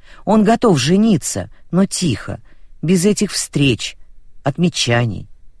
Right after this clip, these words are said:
Если она его любит — а она его, конечно, любит, то поймёт. Должна понять. А если нет, то он действительно спешит, как считает баба Дуся. И нет бабы Розы,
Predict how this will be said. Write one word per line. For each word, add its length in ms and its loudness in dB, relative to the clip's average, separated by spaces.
Если 340 2
она 280 4
его 200 2
любит — 380 -2
а 180 2
она 240 4
его, 260 0
конечно, 600 0
любит, 440 -2
то 120 -2
поймёт. 600 -4
Должна 440 2
понять. 500 -6
А 120 2
если 340 0
нет, 380 -2
то 120 0
он 160 4
действительно 720 0
спешит, 600 -4
как 200 -2
считает 520 -2
баба 280 0
Дуся. 400 -6
И 120 4
нет 280 4
бабы 280 2
Розы, 460 0